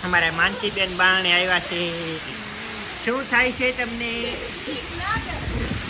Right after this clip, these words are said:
નો કરે તાર પપ્પા આવી જાય. ઓહો, ખેલાન બેલાન બધું હેઠું જાય છે. ધડડમ ધડડમ.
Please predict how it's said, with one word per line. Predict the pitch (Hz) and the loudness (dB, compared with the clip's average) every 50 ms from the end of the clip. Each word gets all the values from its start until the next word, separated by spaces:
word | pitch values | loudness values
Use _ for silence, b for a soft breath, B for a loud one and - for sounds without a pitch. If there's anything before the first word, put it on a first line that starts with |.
| - 427 453 - 523 - - - - - 440 403 370 320 208 - 339 349 349 - 294 - - 302 302 311 320 311 302 285 269 269 269 294 - - - - - - - - - - - - - - - - - 151 | -6 -6 -4 -4 -4 -2 -2 -2 -2 -4 -6 -6 -4 -4 -4 -2 -4 -6 -4 -4 -4 -4 -4 -6 -6 -6 -6 -4 -4 -6 -4 -4 -4 -4 -4 -4 -4 -4 -4 -4 -4 -4 -4 -4 -4 -6 -6 -6 -6 -6 -2 2
નો | 180 202 208 | 4 4 4
કરે | - 220 208 208 208 208 190 | 4 6 6 6 6 6 6
તાર | 208 196 190 | 4 2 2
પપ્પા | - 185 175 185 170 156 | 2 0 4 8 8 10
આવી | 151 147 139 123 117 | 10 8 6 2 -2
જાય. | - - - - - - - - - - - - - - - - - - - - - - - - - - - 330 175 | -4 -6 -6 -6 -6 -6 -2 -2 -2 -2 -2 -4 -4 -4 -6 -6 -6 -6 -6 -4 -4 -2 -2 -2 -2 -4 -2 2 4
ઓહો, | 185 190 190 180 170 180 175 170 165 160 151 147 135 131 - - - - - - - - - - | 4 4 4 2 0 -2 -2 -2 -2 0 -2 -2 -2 -4 -6 -10 -10 -8 -8 -8 -8 -8 -6 0
ખેલાન | - 190 196 190 185 175 170 165 156 147 143 139 135 | 2 4 4 6 6 6 6 6 4 2 0 -2 -2
બેલાન | 160 180 185 175 170 151 143 139 | -2 0 2 2 2 2 0 -2
બધું | 147 160 170 165 143 147 | -6 -4 -4 -2 -2 -2
હેઠું | 160 - 190 170 143 | -2 -4 -4 -4 -2
જાય | 151 175 190 | -2 -4 -2
છે. | 208 196 | -4 -4
ધડડમ | 160 160 165 165 175 160 156 156 147 147 143 135 | 0 0 2 2 2 0 0 -2 -2 -2 -2 -2
ધડડમ. | 151 165 175 165 151 160 156 143 | 0 0 2 2 0 0 -2 -2